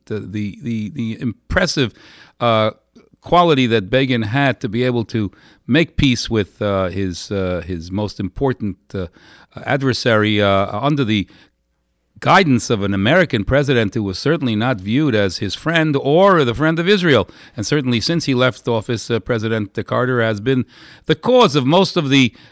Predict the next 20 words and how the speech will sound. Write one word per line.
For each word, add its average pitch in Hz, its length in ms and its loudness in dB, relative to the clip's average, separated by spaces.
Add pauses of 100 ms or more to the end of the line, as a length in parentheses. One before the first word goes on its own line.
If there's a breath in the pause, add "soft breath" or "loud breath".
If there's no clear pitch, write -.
uh, 120 260 2
ideas 139 560 4
that 147 80 4
were 139 140 2
presented 143 760 0
in 165 320 0
President 135 480 0
Obama's 123 420 0
speech. 143 280 -4
And 131 100 -2
I 117 60 -4
think 123 200 -2
it's 110 300 -6
worthwhile 117 640 0
for 110 220 -2
all 143 200 0
of 110 80 0
us 107 180 -2
to 117 100 -6
remember, 104 500 0